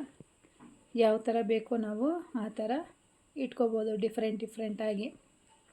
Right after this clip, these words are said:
ಇದೇ ಡೆಕೋರೇಷನ್ಗೆ, ಇದೇ ಸೀರೆಗೆ ನಾವು ಹಸ್ತ, ಪಾದ ಕೂಡ ಸೆಟ್ ಮಾಡ್ಕೋಬೋದು. ನೋಡಿ, ಇವಾಗ ಅಮ್ಮನು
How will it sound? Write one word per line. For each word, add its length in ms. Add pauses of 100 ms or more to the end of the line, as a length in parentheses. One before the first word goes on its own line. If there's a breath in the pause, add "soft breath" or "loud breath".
(380)
ಇದೇ 600
ಡೆಕೋರೇಷನ್ಗೆ, 760
ಇದೇ 460
ಸೀರೆಗೆ 560 (500 loud breath)
ನಾವು 380
ಹಸ್ತ, 500 (600)
ಪಾದ 320
ಕೂಡ 200 (360)
ಸೆಟ್ 200
ಮಾಡ್ಕೋಬೋದು. 520
ನೋಡಿ, 240
ಇವಾಗ 240 (560 soft breath)
ಅಮ್ಮನು 640